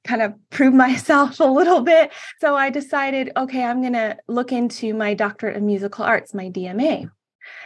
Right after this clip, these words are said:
And at that point, my dad had a stroke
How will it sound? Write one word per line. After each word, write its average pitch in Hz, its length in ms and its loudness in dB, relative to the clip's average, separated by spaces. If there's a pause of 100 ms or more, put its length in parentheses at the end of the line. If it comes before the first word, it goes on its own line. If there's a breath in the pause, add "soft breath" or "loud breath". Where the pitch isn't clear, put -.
(100)
And 214 180 -4
at 247 200 -2
that 285 240 0
point, 196 400 -2
my 208 280 -2
dad 190 560 -4
had 185 520 -8
a 190 60 -12
stroke - 500 -8